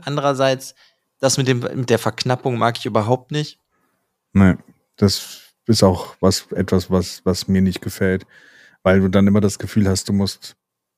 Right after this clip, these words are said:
Speaker 2: dich stressen an dem Tag, um dann in der richtigen Sekunde da drauf zu klicken. Ich hatte jetzt eine Situation, die habe ich ja letztens erzählt, wo, äh, das Buch quasi bestellbar war und es war ungefähr eine Stunde, siebzehn Minuten bestellbar.
Speaker 1: <laughs>
Speaker 2: Allerdings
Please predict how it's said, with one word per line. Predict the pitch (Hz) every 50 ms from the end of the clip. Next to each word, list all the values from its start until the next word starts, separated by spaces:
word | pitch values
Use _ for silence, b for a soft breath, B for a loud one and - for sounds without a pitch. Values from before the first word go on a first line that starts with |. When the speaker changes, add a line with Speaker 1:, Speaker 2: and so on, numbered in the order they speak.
| _ _ _ _ _ _ _ _ _ _ _ _ _ 110
Speaker 2:
dich | 107 - -
stressen | - - - 117 113 110 - - 113
an | 107 104
dem | 101 101 95
Tag, | - - 110 104 - - -
um | 101 101 98
dann | 104 101 101 101 101
in | 101 98 104 104 101
der | 107 107 104
richtigen | 107 - - 113 107 101
Sekunde | 95 98 95 - - 120 107 104 107 104
da | 98 101 98
drauf | 98 95 101 104 101 -
zu | - - 113
klicken. | - - 110 101 - 104 104 101
Ich | 95 -
hatte | 101 95 - 101
jetzt | 95 - -
eine | - 98 107 110 107
Situation, | 101 98 - 104 98 - - 107 95
die | 92
habe | 92 90
ich | 90 -
ja | 101 90
letztens | 95 104 110 - - 104 104
erzählt, | 101 98 - - 113 113 117 113 b b b b b b b b b b b b b b b _ _
wo, | - 104 104 101 98 98 98 92 - _ _ _
äh, | 107 101 95 92 90 92 98 - _ _ _
das | - 98 87 85
Buch | 98 104 107 - -
quasi | - - 104 98 98 92 95
bestellbar | 92 - 92 - - 110 117 151 160 156 156 151 143
war | 143 147 151 156 165 185 185 _ _ _ _ _ _ _
und | _ 90 92 90
es | 87 87
war | 92 92 90 90
ungefähr | 98 101 92 - 101 92
eine | 85 87
Stunde, | - - - 110 104 98 92
siebzehn | 90 104 - - - 98
Minuten | 95 95 98 117 170 - 196 147
bestellbar. | 143 - - 143 139 143 143 143 143 143 143 - B B B B B B
Speaker 1:
<laughs> | B B - - - - -
Speaker 2:
Allerdings | - 104 104 104 98 104 104 101 - - -